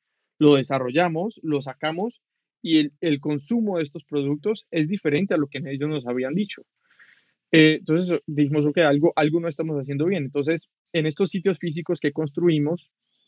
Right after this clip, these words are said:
eh, Steven y yo nos íbamos dos, tres veces por semana, solame-,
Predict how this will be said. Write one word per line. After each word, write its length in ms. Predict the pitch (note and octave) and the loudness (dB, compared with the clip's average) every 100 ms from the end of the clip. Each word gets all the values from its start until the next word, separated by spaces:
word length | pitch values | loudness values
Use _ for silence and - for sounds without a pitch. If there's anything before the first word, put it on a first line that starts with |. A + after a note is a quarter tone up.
| _ _ _ _ _ | _ _ _ _ _
eh, 300 | D3 C3+ C3 | 6 6 4
Steven 300 | - C#3+ D#3+ | 4 4 6
y 40 | |
yo 100 | C#3 | 2
nos 160 | C#3+ D3+ | 2 0
íbamos 320 | D#3 D#3 C3+ | 0 0 2
dos, 240 | C#3+ D3 | 2 2
tres 200 | - C#3+ | 2 0
veces 280 | C#3 D3 D#3 | 2 0 -2
por 160 | - C#3+ | -6 -6
semana, 400 | C#3 C3+ C#3+ G3+ - _ _ _ _ | -4 -4 -4 -4 -6 _ _ _ _
solame-, 560 | - D#3 D#3 E3+ F3 | -2 4 4 4 -2